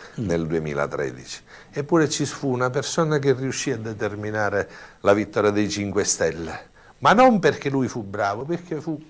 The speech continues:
Speaker 2: piccino all'epoca, un-, una sorta di scienziato della politica che sa tutto, no? Allora lui le sue strategie ce le, eh, studia prima, ma poi non le azzecca mai. E ancora una volta si è lasciato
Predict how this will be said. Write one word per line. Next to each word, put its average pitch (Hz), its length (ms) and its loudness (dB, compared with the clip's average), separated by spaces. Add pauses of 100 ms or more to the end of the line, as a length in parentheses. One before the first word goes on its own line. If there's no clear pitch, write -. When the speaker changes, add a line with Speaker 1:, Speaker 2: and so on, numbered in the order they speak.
Speaker 2:
piccino 113 500 -8
all'epoca, 98 640 -6 (720)
un-, 107 580 -8
una 104 140 -6
sorta 104 460 -6
di 101 100 -10
scienziato 107 580 -6
della 98 260 -2
politica 98 520 -4
che 82 100 -6
sa - 240 -8
tutto, - 480 -10
no? 127 280 -2 (320)
Allora 92 260 0
lui 92 400 -2
le 92 160 -4
sue 110 220 -2
strategie 110 1400 0 (240)
ce 139 180 10
le, 131 460 12 (300)
eh, 107 440 6
studia 165 540 8
prima, 170 640 8
ma 113 80 0
poi 110 160 2
non 90 120 2
le 87 100 2
azzecca 87 420 -4
mai. - 360 -8 (340)
E 208 200 4
ancora 214 500 8
una 160 200 4
volta 107 720 6
si 127 180 -2
è 107 80 4
lasciato 95 460 0